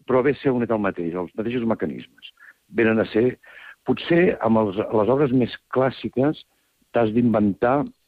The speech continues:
eh, una manera diferent a cada escena perquè hi ha, hi ha menys acotacions o hi ha menys, em, eh, ha, ha anat canviant la manera d'escriure, la manera de veure les coses. També els espectadors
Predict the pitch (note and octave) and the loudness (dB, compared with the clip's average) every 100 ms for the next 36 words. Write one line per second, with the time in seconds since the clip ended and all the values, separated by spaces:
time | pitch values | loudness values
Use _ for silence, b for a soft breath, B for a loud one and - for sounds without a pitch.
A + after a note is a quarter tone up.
0 | - G#2 G2 G2 - A#2 B2 A2 G#2 G#2+ | -6 -2 -2 -4 -4 0 2 2 2 2
1 | A#2 B2+ - G2+ G2+ - G2+ G2 - _ | 2 2 -2 -6 -6 0 0 0 -4 _
2 | - - G#2 G2 G2+ A2 G#2+ C3 A#2 G#2 | -8 -4 0 0 0 0 0 0 -2 0
3 | G#2+ F#2 B B B - G#2 G2 - G2+ | 0 -2 B B B -2 0 0 0 0
4 | G2 G2+ G#2+ G2 F#2+ F#2 - - C#3 A2+ | 0 0 0 -2 -4 -6 -8 -2 0 0
5 | G#2 F2+ F2+ F#2 F#2 F#2+ F#2+ F2+ F2+ D#2+ | -2 -6 -2 0 0 0 0 2 2 0
6 | - - b b b _ F#2 F2 E2 D#2+ | -6 -14 b b b _ -6 -2 0 -2
7 | C#2+ - - A#2+ - A#2 - A2 A2 A#2+ | -4 -4 0 0 2 0 0 0 2 0
8 | - G#2+ G#2 F#2+ F2+ E2+ F2 F2 F2 - | 0 2 2 2 0 0 0 0 0 -2
9 | A2 A2 G2+ A2 C3 _ B B B B | -2 0 0 0 -2 _ B B B B
10 | - G#2+ G#2 G#2+ G2+ F#2 F#2 F2 - - | -2 2 4 4 2 2 0 -2 -4 -4
11 | F2 E2+ - F#2+ G2+ A#2 B2 - G2 F#2+ | -6 -6 -4 0 2 2 0 -2 -2 -2
12 | F2 E2+ - F#2 - G#2+ C3 C#3+ | -4 -8 -8 -8 -2 2 2 2